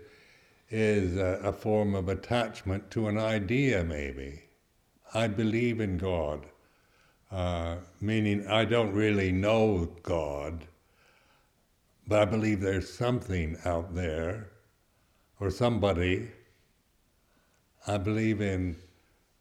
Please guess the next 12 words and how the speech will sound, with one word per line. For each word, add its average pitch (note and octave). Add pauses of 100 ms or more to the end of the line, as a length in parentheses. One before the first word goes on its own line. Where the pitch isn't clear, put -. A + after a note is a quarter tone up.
(380)
in G2
what A2+
the G#2
church -
tells C#3
me F#2+
God G2
is, A#2+ (1300)
or G2
I G#2
don't E3
believe. E2